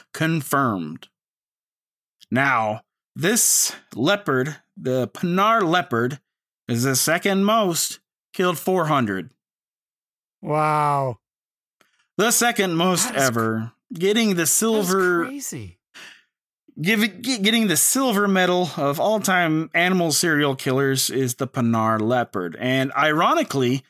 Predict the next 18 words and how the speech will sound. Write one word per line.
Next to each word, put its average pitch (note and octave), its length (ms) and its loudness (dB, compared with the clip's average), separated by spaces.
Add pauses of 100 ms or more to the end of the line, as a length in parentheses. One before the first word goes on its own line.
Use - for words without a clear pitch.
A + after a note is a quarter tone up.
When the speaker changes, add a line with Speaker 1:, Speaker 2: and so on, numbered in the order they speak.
(520)
Speaker 1:
even B3+ 360 2
with G#3 140 2
such A3 320 0
a D#3 140 2
high G3+ 240 0
kill G#3+ 360 -2
count, C#3+ 520 0
this F#3+ 580 0
is D#3+ 280 -2
one E3+ 240 -2
of D3 160 -2
Jim's G3+ 600 0 (840)
least F3 760 0
known F3+ 520 2
man-eaters C#3 760 2
that B2+ 140 0
he A#2 100 2
hunted. A2+ 480 -2